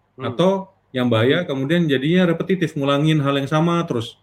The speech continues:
Speaker 2: Orang dua kali, tiga kali baca artikel, wow, udah kebaca, dia pasti ngomongnya gini lagi.
Speaker 1: Iya.
Speaker 2: Nah, jadi sama kan kayak sa-,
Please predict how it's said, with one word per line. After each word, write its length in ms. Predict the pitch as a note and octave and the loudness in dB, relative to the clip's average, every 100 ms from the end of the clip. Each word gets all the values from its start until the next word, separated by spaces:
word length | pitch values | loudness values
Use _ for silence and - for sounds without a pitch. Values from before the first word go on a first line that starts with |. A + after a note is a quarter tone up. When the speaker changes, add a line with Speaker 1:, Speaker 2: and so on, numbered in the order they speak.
| _ _ _ _ _ B2 | _ _ _ _ _ 0
Speaker 2:
Orang 240 | C3+ D#3+ | 2 6
dua 80 | C#3 C#3+ | 6 4
kali, 160 | C#3+ | 2
tiga 80 | B2+ | 0
kali 160 | B2 C3+ | 0 0
baca 320 | B2+ B2+ C3 | 2 0 -2
artikel, 480 | - C#3 F3 F#3 D#3 | -2 -4 -2 0 2
wow, 240 | D#3 E3+ | 2 2
udah 160 | A#2 G#2+ | 0 -2
kebaca, 240 | G#2+ A2+ B2 | 0 0 0
dia 80 | D3+ | 0
pasti 160 | D#3 | 0
ngomongnya 400 | D#3+ D3+ C#3+ D#3+ | 0 0 0 0
gini 160 | C3+ A#2+ | 0 0
lagi. 320 | A#2+ A2 G2 - _ _ _ | 0 -2 -8 -12 _ _ _
Speaker 1:
Iya. 400 | C#3 A#2 G2+ F2+ _ _ _ _ | -8 -8 -10 -18 _ _ _ _
Speaker 2:
Nah, 160 | A#2+ G#2 G2+ | -10 -8 -8
jadi 320 | - F3+ - _ _ _ - | 0 0 0 _ _ _ -2
sama 320 | D3 E3 F3+ | 2 4 6
kan 240 | F#3 F3+ | 4 2
kayak 220 | - C#3+ C3+ | 2 0 0
sa-, 160 | D3+ | -4